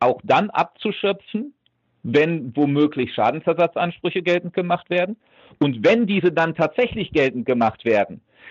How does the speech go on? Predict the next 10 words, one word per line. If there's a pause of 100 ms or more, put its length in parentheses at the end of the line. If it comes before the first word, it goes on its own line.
(160)
ja,
dann
ist
der
Abschöpfungsbetrag
an
den
Kartellanten
zu
erstatten.